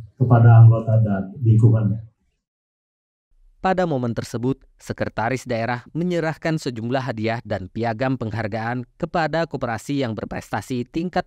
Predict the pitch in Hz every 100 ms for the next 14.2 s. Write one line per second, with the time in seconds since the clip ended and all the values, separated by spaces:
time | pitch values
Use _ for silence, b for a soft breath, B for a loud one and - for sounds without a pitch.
0 | - 123 127 120 139 127 175 175 147 110
1 | 98 104 127 123 _ - 98 98 95 98
2 | 147 160 127 113 - 101 101 - 135 _
3 | _ _ 139 147 185 170 131 127 117 -
4 | 123 123 110 143 170 170 160 113 113 107
5 | 104 101 95 107 101 117 92 - _ _
6 | _ _ _ - 160 170 156 131 117 117
7 | 113 104 - 131 147 - _ _ - 160
8 | 185 175 165 180 123 113 113 113 113 139
9 | 151 175 147 123 151 120 110 104 101 110
10 | 135 - 107 104 104 107 127 147 160 160
11 | 139 113 113 - 151 175 170 139 160 175
12 | - 117 107 101 - 107 117 131 135 113
13 | 104 135 131 143 135 131 107 104 110 120
14 | 95